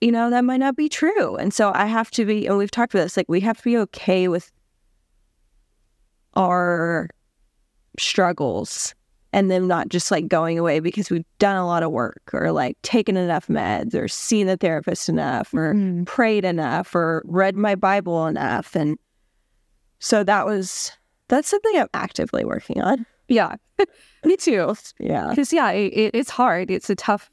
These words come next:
Speaker 2: it's a tough pill to swallow, but I think at the end of it, like, I just try to remind myself, like, God is good and faithful and true, no matter what happens in my life, no matter if I'm healed on this side of eternity or not,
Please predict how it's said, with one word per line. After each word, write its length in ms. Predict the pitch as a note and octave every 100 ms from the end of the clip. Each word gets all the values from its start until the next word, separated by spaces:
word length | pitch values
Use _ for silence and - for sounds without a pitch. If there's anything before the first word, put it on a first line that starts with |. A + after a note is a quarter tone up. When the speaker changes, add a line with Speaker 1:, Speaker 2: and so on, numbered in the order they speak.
| _ -
Speaker 2:
it's 160 | G3 A3
a 60 |
tough 240 | - A3 -
pill 460 | - G#3+ G#3 G3 F3+ _ _ _ _ -
to 140 | A3
swallow, 560 | - G3 F#3+ F#3+ F3 E3+
but 340 | F#3 F3+ F#3 -
I 80 | F#3+
think 540 | - G3 - - - _ _ _ _ _ _ _ _ -
at 160 | G#3
the 100 | G#3+
end 100 | G3
of 80 | G3
it, 160 | F#3+ F#3+
like, 160 | F#3 -
I 140 | G3 G3
just 320 | G#3 - -
try 180 | G3+ G3
to 80 |
remind 260 | G3 F3+ F#3
myself, 400 | F3+ - F#3 F3
like, 240 | F#3+ E3+ -
God 380 | E3+ F#3 F#3+ -
is 460 | G3+ F3+ F3+ E3+ - F#3+
good 400 | F3+ F#3+ G#3+ -
and 160 | G3 E3+
faithful 560 | F#3+ F#3 - G3 F#3+
and 180 | - E3
true, 380 | - F#3 F#3+ D#4 - _ _ _ _ -
no 120 | F#3+
matter 460 | G3 F#3+ F#3+ F3+ F3+
what 260 | G3+ F#3 G#3
happens 720 | G3+ G#3+ B3 B3+ C4+ - -
in 80 | A3+
my 140 | A3+
life, 300 | G#3+ G#3+ A3
no 80 | G3+
matter 300 | F#3+ F3 F#3
if 160 | F#3 -
I'm 100 | A3
healed 460 | - G3 G3 G3
on 220 | - F#3+ F#3+
this 140 | F#3+
side 300 | - F#3+ G3
of 80 | F#3
eternity 540 | F#3 F#3 F3+ F#3+ F3+
or 140 | F#3 F#3
not, 340 | E3 A3